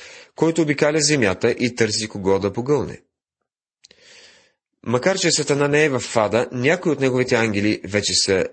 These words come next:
били затворени. Хвърли ги в мрака на най-дълбоките ровове. Гръцката дума за ровове е сеирос, което буквално значи ями или пещери.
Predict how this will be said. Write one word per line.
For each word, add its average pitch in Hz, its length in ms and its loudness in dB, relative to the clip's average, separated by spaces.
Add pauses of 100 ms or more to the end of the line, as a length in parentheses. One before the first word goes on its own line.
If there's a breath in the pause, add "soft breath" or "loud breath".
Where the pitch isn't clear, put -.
(240)
били 92 220 -2
затворени. 85 680 -4 (1500 loud breath)
Хвърли 123 400 0
ги 160 160 2
в 120 220 0
мрака 110 360 0
на 101 180 0
най-дълбоките 92 1040 0
ровове. 73 600 -2 (1700 soft breath)
Гръцката 117 440 -2
дума 131 260 2
за 120 180 2
ровове 131 580 0 (140)
е 107 300 0 (320)
сеирос, 117 720 0
което 113 320 -2
буквално 113 460 -2
значи 107 520 -2
ями 104 560 0
или 98 260 -4
пещери. 92 560 -2